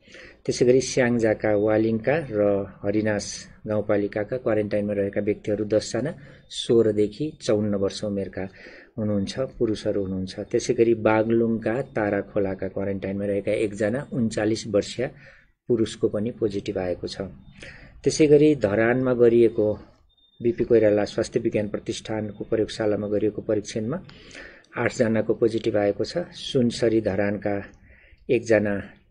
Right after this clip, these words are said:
तिस वर्षीय पुरुष, त्यसै गरी सप्तरी बालन बिहुल गाउँपालिकाका सातजना, दुई वर्षीय बालिका र सत्ताइस वर्ष उमेरकी महिला, त्यसै गरी दुई वर्षका बालक र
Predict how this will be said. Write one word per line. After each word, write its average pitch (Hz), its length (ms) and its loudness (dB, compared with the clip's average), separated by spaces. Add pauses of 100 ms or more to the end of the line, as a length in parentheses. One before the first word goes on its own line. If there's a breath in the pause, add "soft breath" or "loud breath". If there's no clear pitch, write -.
तिस - 380 -2
वर्षीय 107 360 0
पुरुष, 127 460 -2 (200)
त्यसै 120 240 0
गरी 110 200 2
सप्तरी 120 760 0 (1000 loud breath)
बालन 113 420 6
बिहुल 107 260 2
गाउँपालिकाका 101 760 -2
सातजना, 107 720 -4 (280 loud breath)
दुई 113 680 0
वर्षीय 110 380 0
बालिका 107 720 -2
र 101 140 2
सत्ताइस - 580 -4
वर्ष 107 240 -2
उमेरकी 101 400 -6
महिला, 104 260 -2 (520 loud breath)
त्यसै 120 220 2
गरी 110 220 4
दुई 113 560 0 (920 soft breath)
वर्षका 107 1000 0
बालक 104 420 0
र 117 120 0